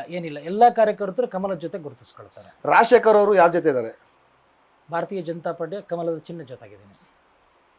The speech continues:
Speaker 2: ಈ ರಾಜಶೇಖರ್ ಅವ್ರಿಗೆ ಟಿಕೆಟ್ ಕೊಟ್ಟ ನಂತರ, ಆತ ಜಿಲ್ಲಾಧ್ಯಕ್ಷ ಆದ ನಂತರ, ಈ, ಆ, ಜಿ ಎಂ ಸಿದ್ದೇಶ್ವರನ ಭೇಟಿಯಾಗಿದ್ರ? ಅವ್ರನ್ನ ಭೇಟಿಯಾಗಿ ಅವರೇನೋ ಒಂದಷ್ಟು ಚುನಾವಣೆ ಬಗ್ಗೆ ಆಗಿರ್ಬೋದು ಅಥವಾ ಮುಂದಿನ ರಾಜಕೀಯ ವಿಚಾರಗಳ
Speaker 1: ಚುನಾವಣೆಯ,
Speaker 2: ಕುರಿತಾಗಿ
Speaker 1: ಚುನಾವಣೆಯ ಬಗ್ಗೆ ಯಾವುದೇ ಡಿಸ್ಕಷನ್ಸ್ ಆಗಿಲ್ಲ. ನನಗೂ ಅವ್ರು ವಿಷಸ್ ಹೇಳಿದ್ದಾರೆ,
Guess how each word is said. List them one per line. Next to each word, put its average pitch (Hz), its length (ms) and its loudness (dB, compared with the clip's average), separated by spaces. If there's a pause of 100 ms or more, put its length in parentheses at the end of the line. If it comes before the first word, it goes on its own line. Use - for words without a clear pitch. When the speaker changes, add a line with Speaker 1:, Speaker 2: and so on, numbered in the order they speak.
(120)
Speaker 2:
ಈ 165 60 0
ರಾಜಶೇಖರ್ 208 420 4
ಅವ್ರಿಗೆ 202 240 2
ಟಿಕೆಟ್ 180 260 -2
ಕೊಟ್ಟ 185 140 -2
ನಂತರ, 160 320 0
ಆತ 127 160 -2 (280)
ಜಿಲ್ಲಾಧ್ಯಕ್ಷ 185 380 0
ಆದ 160 140 6
ನಂತರ, 151 300 -2 (520)
ಈ, 151 60 0
ಆ, 160 260 6
ಜಿ 147 180 -2
ಎಂ 190 60 0
ಸಿದ್ದೇಶ್ವರನ 170 340 -4
ಭೇಟಿಯಾಗಿದ್ರ? 143 460 -2
ಅವ್ರನ್ನ 135 260 -2
ಭೇಟಿಯಾಗಿ 147 360 -2
ಅವರೇನೋ 143 280 0
ಒಂದಷ್ಟು 139 480 -6 (100)
ಚುನಾವಣೆ 160 280 -2
ಬಗ್ಗೆ 143 200 -4
ಆಗಿರ್ಬೋದು 135 340 -4
ಅಥವಾ 135 160 -8
ಮುಂದಿನ 151 240 -8 (640)
ರಾಜಕೀಯ 160 440 4
ವಿಚಾರಗಳ 156 380 0 (220)
Speaker 1:
ಚುನಾವಣೆಯ, 202 480 6
Speaker 2:
ಕುರಿತಾಗಿ 165 220 4
Speaker 1:
ಚುನಾವಣೆಯ 233 440 4
ಬಗ್ಗೆ 202 260 -2
ಯಾವುದೇ 175 300 -2
ಡಿಸ್ಕಷನ್ಸ್ 156 500 -12
ಆಗಿಲ್ಲ. 135 420 -14 (440)
ನನಗೂ 180 180 -2
ಅವ್ರು 180 140 0
ವಿಷಸ್ 185 320 -4
ಹೇಳಿದ್ದಾರೆ, 185 420 -6